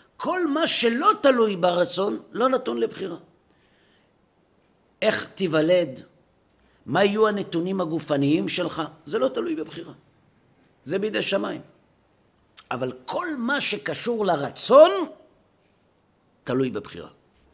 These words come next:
כלומר, אם עלה ברצונך, אתה יכול לבחור כך ויכול לבחור אחרת.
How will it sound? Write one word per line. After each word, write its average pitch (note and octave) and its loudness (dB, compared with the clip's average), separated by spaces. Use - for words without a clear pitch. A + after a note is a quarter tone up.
כלומר, E3+ 0
אם F#3+ -4
עלה G3 4
ברצונך, E3 2
אתה - -8
יכול C3 -2
לבחור A#2+ -6
כך - -2
ויכול A#2 -8
לבחור G#2 -10
אחרת. F#2 -12